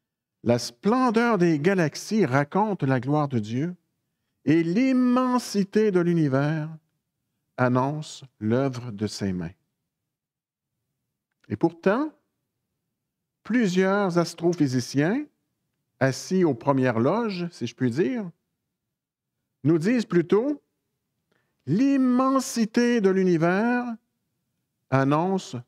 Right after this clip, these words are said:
l'absurdité de la vie sur cette terre. Nous sommes une infime poussière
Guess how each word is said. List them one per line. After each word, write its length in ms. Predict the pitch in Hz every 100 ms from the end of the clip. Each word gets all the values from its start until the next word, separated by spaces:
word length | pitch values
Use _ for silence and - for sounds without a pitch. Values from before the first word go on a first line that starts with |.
| -
l'absurdité 1120 | 110 170 170 117 - 185 139 127 123 170 175
de 120 | 135
la 140 | 120 113
vie 320 | 139 160 135 _ _ _ _ _
sur 260 | - 123 -
cette 260 | 110 -
terre. 320 | 117 101 87 76 _ _ _ _ _ _ _ _ _ _ _ _ _ _ _
Nous 60 | -
sommes 260 | 196 185
une 140 | 175 185
infime 680 | 240 240 - - 240 233 185
poussière 840 | - 190 - 196 202 220 226 214